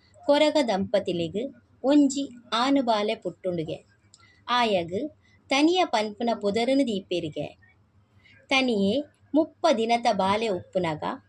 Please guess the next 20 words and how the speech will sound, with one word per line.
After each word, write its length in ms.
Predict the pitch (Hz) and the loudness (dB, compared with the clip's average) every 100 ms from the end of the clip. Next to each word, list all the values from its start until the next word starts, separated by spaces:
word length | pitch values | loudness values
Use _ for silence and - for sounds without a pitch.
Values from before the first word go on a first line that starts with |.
| - - 247 | -20 -8 -2
ಆಯನ 300 | 294 285 262 - | 0 0 -2 -4
ಅಪ್ಪೆಲ 420 | 202 - 254 202 180 - - - | -6 -4 -2 -2 -2 -8 -12 -4
ಅಮ್ಮೆಲ 360 | 247 254 208 190 | -2 0 0 -2
ತೀರು 360 | 208 254 302 311 | -4 -2 0 0
ಪೋಪೆರಿಗೆ. 720 | 208 190 - 175 156 160 - - _ _ - _ - - _ 247 | -4 -6 -4 -6 -6 -8 -10 -18 _ _ -20 _ -20 -20 _ 0
ಏಳು 460 | 285 320 302 277 | 2 4 2 0
ಕೊಪ್ಪದ 440 | 214 214 - 185 180 214 - - | -4 -4 -2 -2 -2 -8 -12 -2
ದೋಲು 320 | 269 320 320 | 2 2 2
ಬೂರುದು 500 | 226 220 233 269 277 | 0 -2 -2 0 -2
ಪೋವುನಗ 460 | 214 196 190 175 160 180 240 _ _ - - | 0 0 0 -4 -6 -8 -10 _ _ -14 -2
ತನಿಯೇ 380 | 277 302 294 277 | 4 4 4 0
ಅನಾಥೆ 640 | - 214 247 302 349 - | -4 -4 0 0 0 -2
ಆದು 640 | - 202 190 180 202 180 - _ _ - | -4 -2 -2 -4 -6 -8 -14 _ _ -2
ಬುಲ್ತೊಂದು 640 | 262 285 277 339 320 311 | 2 2 2 0 2 0
ಉಪ್ಪುನಗ 480 | 202 202 196 190 180 196 180 190 _ _ - | -2 -4 -4 -2 -2 -4 -4 -10 _ _ -8
ಬೈದೆರೆ 480 | 226 294 302 339 339 | 0 2 2 2 0
ಜಾತಿಗೆ 480 | 285 262 - 247 254 | 0 -2 -2 -6 -6
ಸೇರ್ನ 400 | - 180 185 196 180 190 - - - | -2 -4 -2 -4 -6 -8 -18 -20 -4
ಮೈರಕ್ಕ 500 | 247 277 311 330 - 311 | 2 4 4 0 0 0
ಬೈದೆದಿ 640 | 220 220 202 208 220 180 | 2 0 -2 -4 -6 -10